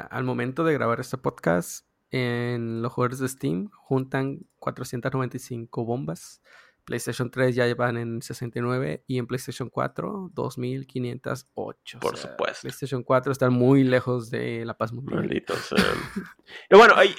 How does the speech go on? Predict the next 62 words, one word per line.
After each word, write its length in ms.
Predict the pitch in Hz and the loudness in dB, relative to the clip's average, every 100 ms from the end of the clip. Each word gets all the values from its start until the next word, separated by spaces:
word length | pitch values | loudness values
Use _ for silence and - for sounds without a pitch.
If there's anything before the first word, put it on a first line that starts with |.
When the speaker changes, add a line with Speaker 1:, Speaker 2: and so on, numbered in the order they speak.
| 220 - | -10 0
Speaker 1:
Bueno, 220 | 220 240 | 6 10
los, 160 | 156 143 | 10 8
también 260 | 147 135 | 6 6
los 80 | 156 | 6
de 80 | 147 | 6
PlayStation 480 | 143 143 120 135 143 | 4 4 4 2 2
Speaker 2:
una, 80 | 247 | 4
Speaker 1:
tres, 80 | - | 6
Speaker 2:
una 80 | 247 | 6
Speaker 1:
¿no? 60 | 240 | 8
Speaker 2:
cosa, 320 | 220 202 127 | 8 8 8
eh, 560 | 190 180 175 165 156 - _ | 8 10 8 6 2 -6 _
haz 100 | 180 | 8
de 80 | 190 | 10
cuenta 360 | 208 190 202 190 | 10 10 8 8
que 580 | 175 156 147 139 76 73 | 8 10 12 10 6 0
llegan 300 | 156 160 175 | 6 8 10
a 20 | |
estar 220 | 170 - 165 | 8 8 8
en 80 | |
cero 240 | 175 180 180 | 8 8 8
si 100 | 151 | 4
puedes 300 | - 151 151 | 6 8 8
ver 80 | 165 | 6
el 100 | 151 | 6
video 240 | 131 147 | 6 8
de 60 | 156 | 6
alguna 240 | 135 156 | 4 4
manera 580 | 143 131 170 208 202 196 | 4 6 6 6 6 6
o, 120 | 165 | 6
o 180 | - - | 4 2
cómo, 500 | 139 139 143 135 131 | 2 4 4 4 0
cómo 800 | 139 135 135 131 127 120 113 127 _ | -2 0 2 2 0 -2 -8 -18 _
Speaker 1:
No 80 | 147 | 0
estoy 200 | 170 165 | 2 0
seguro 380 | - 156 135 135 | 2 4 6 4
Speaker 2:
Ok. 80 | 127 | 2
Speaker 1:
cómo, 640 | 123 120 120 113 110 - _ | 0 0 0 -2 -4 -10 _
cómo 280 | - 120 117 | -6 -2 0
es 140 | 113 110 | 0 -2
porque 280 | 117 - 117 | -6 -4 -8
el 60 | |
juego 200 | - 113 113 | -2 0 0
no 120 | 110 | 0
lo 80 | 110 | -2
jugué. 260 | 117 110 | -2 -2
Speaker 2:
Mm, 300 | 127 120 117 | 0 0 -2
que, 160 | 117 110 | -4 -2
digo, 160 | 143 | 2
yo, 140 | 156 147 | 6 4
yo 180 | 143 147 | 6 4
no 60 | |
lo 100 | 156 | 6
terminé, 320 | 156 113 127 | 2 2 2
pero 580 | 143 131 113 104 85 55 - | 4 6 8 8 6 2 -2
supongo 480 | - 117 120 120 - | -6 2 4 4 6
que 300 | 110 101 95 | 6 8 6
has 160 | 110 | 6
de 100 | 120 | 6
ir 160 | 117 117 | 6 6
a 40 | |
algún 540 | 117 117 113 107 104 | 6 4 4 -2 -8